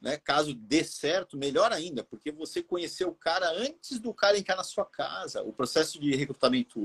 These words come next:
hoje, ele é reativo, né? Muitas pessoas encaram pra trabalhar no restaurante e o dono nem conheceu, o diretor nem conheceu. Ele já teve essa oportunidade. Então, é dedicar-se,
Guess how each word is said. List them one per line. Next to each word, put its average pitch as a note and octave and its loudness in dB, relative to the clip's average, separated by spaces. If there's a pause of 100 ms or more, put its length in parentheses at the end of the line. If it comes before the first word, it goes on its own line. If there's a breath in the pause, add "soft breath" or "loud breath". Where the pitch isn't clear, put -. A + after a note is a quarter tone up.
(100)
hoje, F3 2
ele A2 4
é B2+ 10
reativo, - 2
né? A#2 2 (560 soft breath)
Muitas G3+ 6
pessoas E3+ 6
encaram G3 6
pra F3 2
trabalhar C3+ 4
no B2+ 0
restaurante B2 -2
e F3+ 0
o A3 2
dono G3+ 8
nem C4 8
conheceu, C4 4 (120)
o A#2+ -12
diretor E3+ 2
nem C#4 6
conheceu. G#3 -2 (800)
Ele G#2 0
já C3+ 6
teve D3 0
essa - -4
oportunidade. A2+ -2
Então, F#3+ 2
é F#3 6
dedicar-se, C#3 4